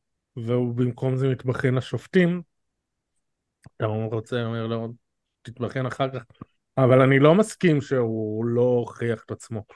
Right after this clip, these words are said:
כן הוכיח את עצמו די הרבה פעמים, רק שהרבה פעמים הוא לבד. וזה <clears throat> מגיע לחלק ממה שאמרנו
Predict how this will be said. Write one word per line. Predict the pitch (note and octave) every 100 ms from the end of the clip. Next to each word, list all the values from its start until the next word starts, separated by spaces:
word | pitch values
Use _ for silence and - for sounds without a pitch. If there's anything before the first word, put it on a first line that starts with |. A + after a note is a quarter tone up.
| - _ _ _ _ -
כן | D#3+
הוכיח | F#3 - E3
את | -
עצמו | C#3 - D3+ C#3
די | C3+ E3+
הרבה | D#3 D3 D#3
פעמים, | - D#3+ A3 E3+ C3
רק | A2+ -
שהרבה | B2+ A#2+ C3
פעמים | B2+ C3+ C#3 C3+
הוא | C3+
לבד. | B2+ B2+ F#3 D#3+ G2+ _ _ _ _ _ _ _ _ _ _ _ _ A2
וזה | G2+ C3 C3+ C3+ C3 C3+ - - C3+ D3 - D3 C3+ C#3+
<clears throat> | C#3+
מגיע | C3+ C3+ D#3
לחלק | D#3 D#3 D3 - D#3 D3+ -
ממה | D#3 D3+ D#3 D3
שאמרנו | E3+ E3 F#3+ A3+ F#3+ C#3+